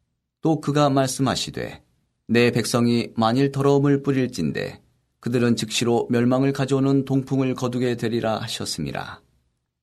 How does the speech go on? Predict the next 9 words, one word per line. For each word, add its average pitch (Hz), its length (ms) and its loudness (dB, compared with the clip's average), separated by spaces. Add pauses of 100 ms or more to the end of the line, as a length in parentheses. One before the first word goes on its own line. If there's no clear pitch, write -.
(260)
또 143 180 4
이제 117 420 0
볼지어다. 69 760 -4 (600)
주의 127 260 2
약속이 113 440 0
성취되어 107 720 0 (220)
너희가 135 400 2
치심을 147 440 0
입으며 78 540 -4